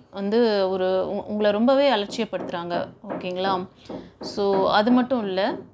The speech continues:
ஒரு சிலருக்கு பார்த்தீங்கன்னா, ஆ, பிரேக்கப்ஸ் காமிக்குது. ஓகேங்களா?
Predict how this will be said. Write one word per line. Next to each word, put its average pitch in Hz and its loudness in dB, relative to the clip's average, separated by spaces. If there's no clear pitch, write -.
ஒரு 202 -4
சிலருக்கு 233 -2
பார்த்தீங்கன்னா, 185 -4
ஆ, 196 2
பிரேக்கப்ஸ் 220 0
காமிக்குது. 180 -4
ஓகேங்களா? 190 -4